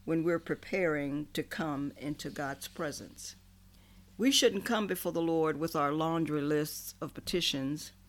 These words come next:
and then get up and leave. We should come into our quiet place, settle our mind, focus on Him and His goodness, and then begin to pray.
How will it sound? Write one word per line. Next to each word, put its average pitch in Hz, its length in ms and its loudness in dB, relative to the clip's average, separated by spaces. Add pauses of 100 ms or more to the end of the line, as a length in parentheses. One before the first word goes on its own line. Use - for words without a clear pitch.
(180)
and 151 200 -2
then 160 200 2
get 165 140 -2
up 156 180 -2
and 143 160 -2
leave. 147 460 -4 (760)
We 220 160 6
should 233 240 4
come 180 460 2
into 160 300 2
our 143 120 2
quiet 156 480 0
place, - 540 -12 (320)
settle 180 420 2
our 180 140 4
mind, 135 640 0 (320)
focus 185 480 0
on 175 180 2
Him 147 380 0
and 131 120 -2
His 156 140 -2
goodness, 135 600 -6 (260)
and 143 240 0
then 143 500 -2 (180)
begin 139 460 -4
to 135 120 -8
pray. 131 480 -8